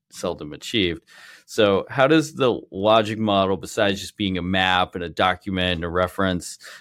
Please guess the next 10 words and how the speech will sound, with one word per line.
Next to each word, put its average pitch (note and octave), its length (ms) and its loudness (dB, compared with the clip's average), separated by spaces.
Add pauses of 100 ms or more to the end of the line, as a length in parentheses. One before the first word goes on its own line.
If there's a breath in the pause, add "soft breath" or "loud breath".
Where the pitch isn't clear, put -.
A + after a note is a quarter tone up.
how A2+ 260 4
can A2+ 340 -2
that G2 520 0 (680)
drive G2 760 2
the F2+ 180 0
actual F2 1000 -2
program F2 480 -4
and D#2+ 120 -12
service D#2+ 640 -10
delivery? D#2+ 500 -12